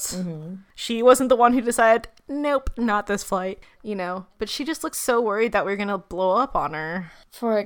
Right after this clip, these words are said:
Speaker 1: context, we were going to be flying Air Berlin, and this was maybe a year before they shut down, which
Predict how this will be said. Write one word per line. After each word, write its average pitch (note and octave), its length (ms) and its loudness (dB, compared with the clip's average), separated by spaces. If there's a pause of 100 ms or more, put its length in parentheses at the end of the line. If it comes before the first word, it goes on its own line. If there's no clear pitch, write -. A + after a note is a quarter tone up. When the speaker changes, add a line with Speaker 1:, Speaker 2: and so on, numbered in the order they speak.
Speaker 1:
context, A3+ 720 -4
we G3+ 100 -8
were G3 160 -6
going F#3 200 -4
to F#3+ 60 -12
be F3+ 100 -12
flying D#3+ 400 -6
Air D#3 160 -6
Berlin, D#3+ 640 -8
and E3+ 120 -8
this D#3 220 -10
was D#3 300 -6
maybe E3 480 -6
a D#3+ 40 -4
year D3 300 -8
before C#3+ 460 -10
they C3+ 160 -12
shut - 360 -10
down, - 440 -14 (100)
which F3 400 -2